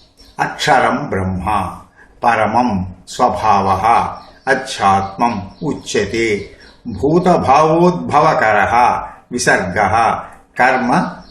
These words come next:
సంగితః." అన్నిటికంటే ఉత్తమమైనది, నాశనము లేనిది, మార్పు లేనిది అయిన దానిని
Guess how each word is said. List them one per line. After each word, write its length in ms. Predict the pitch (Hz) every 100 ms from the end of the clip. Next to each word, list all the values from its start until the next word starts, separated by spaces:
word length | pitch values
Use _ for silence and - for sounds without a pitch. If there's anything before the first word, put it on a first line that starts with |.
| -
సంగితః." 840 | - 139 135 120 98 95 95 85 104 101 92 80 - - - - _ - _ - - _ _ _ _ - _ _ - _ - - - - - - - - -
అన్నిటికంటే 840 | 143 233 269 208 214 196 202 202
ఉత్తమమైనది, 1000 | 147 - 180 156 156 147 139 143 143 - - _ _ _ _ -
నాశనము 600 | 92 131 160 160 160 147
లేనిది, 600 | 147 143 135 139 139 151 - 95
మార్పు 560 | 90 92 151 170 -
లేనిది 720 | 151 139 135 127 131 127 - -
అయిన 260 | 117 120 104
దానిని 680 | 104 139 139 143 214 -